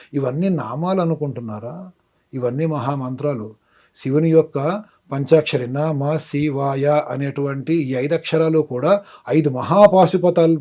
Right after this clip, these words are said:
ప-, మహాపాశుపత అస్త్రాల్లాగా పనిచేస్తాయి. నారాయణాయ నమః, నమో నారాయణాయ నమః అనేటువంటి ఎనిమిది అక్షరాల మంత్రము కూడా అద్భుతమైనటువంటిది.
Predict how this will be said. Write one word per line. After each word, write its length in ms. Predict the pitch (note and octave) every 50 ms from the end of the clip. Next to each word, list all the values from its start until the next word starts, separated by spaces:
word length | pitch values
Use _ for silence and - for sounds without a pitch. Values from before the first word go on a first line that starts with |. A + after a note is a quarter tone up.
| C#3+ D3+
ప-, 260 | D3 D3 C#3+ C#3 B2+ A#2+ B2+ B2+
మహాపాశుపత 760 | B2 - C#3+ D#3+ - - C#3+ D3+ D3 F3 D#3+ E3 E3 E3+
అస్త్రాల్లాగా 680 | D3 B2 - - - D#3+ E3+ E3+ E3+ E3 D#3+ D#3 D#3+ D#3
పనిచేస్తాయి. 640 | - C3+ B2+ B2+ C3 B2 A2+ - _ _ - _ _ _ _ _ _ _ _ _ _ _ _ _ _ _ _ _ _ _ _ _ _ -
నారాయణాయ 1000 | G#2+ G#2 A2+ C3+ D3+ D#3+ E3 E3+ E3+ E3+ E3+ E3+ E3+ E3 E3+ E3 E3 D#3+ D#3+ D#3+
నమః, 320 | D#3+ D#3+ D#3 D#3+ D#3 C#3 D3+ D#3 D#3 D3 C3+
నమో 300 | C#3 D3 D#3+ E3 E3 E3
నారాయణాయ 840 | D#3+ D#3 D#3+ D#3+ D#3 D#3+ D#3+ D#3+ D#3 D#3 D#3 D#3 D#3 D#3 D#3 D#3 D#3
నమః 300 | D#3 D#3 D#3 D3+ C3 C#3+
అనేటువంటి 600 | D3 D3+ D3 D3+ D3+ C#3+ C#3+ D3 D3 C#3+ C#3+ D3+ C3+ - - - - - _ -
ఎనిమిది 360 | B2+ C#3 D#3+ F3+ G3+ G3+ G3+
అక్షరాల 400 | G3 G3 - G3 G3 G3 F#3+ F#3+
మంత్రము 420 | F#3 F3+ F3+ E3+ F3 F3+ F3+ F3+
కూడా 200 | E3+ F3 F3 F3+
అద్భుతమైనటువంటిది. 920 | E3+ D3 - D3 D3 D#3+ D#3+ D3+ C#3+ C3 B2 A#2 A#2 G#2+ F#2+ E2+ - _ -